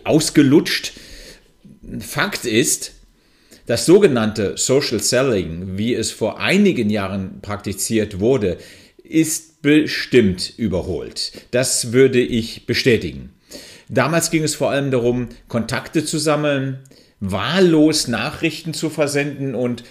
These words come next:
Produkte oder Dienstleistungen auf sozialen Plattformen aggressiv anzupreisen. LinkedIn, Xing und Co.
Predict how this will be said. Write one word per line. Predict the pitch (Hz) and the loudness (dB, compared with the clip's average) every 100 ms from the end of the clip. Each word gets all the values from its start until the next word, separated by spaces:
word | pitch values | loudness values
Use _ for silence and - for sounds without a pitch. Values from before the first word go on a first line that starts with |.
| _ | _
Produkte | - 120 151 156 151 | -2 2 2 2 0
oder | 139 123 113 | 2 2 0
Dienstleistungen | 123 135 - 117 117 - 120 113 | 0 -2 -2 -2 -2 -2 -2 -2
auf | 107 107 | -4 -4
sozialen | 120 117 123 107 120 117 117 - - | -4 -2 -2 0 0 -2 -4 -8 -12
Plattformen | - 117 - - 110 107 101 - _ - | -6 -6 -4 -2 0 0 -2 -6 _ -6
aggressiv | 117 - 120 - 113 107 - - _ _ | -6 -2 -2 0 0 -2 -4 -16 _ _
anzupreisen. | 123 147 - 113 - 85 80 76 65 - - - - - - _ _ _ - - | 0 0 0 -2 -4 -8 -6 -8 -12 -16 -20 -20 -20 -20 -20 _ _ _ -18 -4
LinkedIn, | 127 170 165 135 | 2 2 2 -2
Xing | - 151 147 | 2 0 2
und | 117 | -2
Co. | - 131 143 147 | 2 4 6 2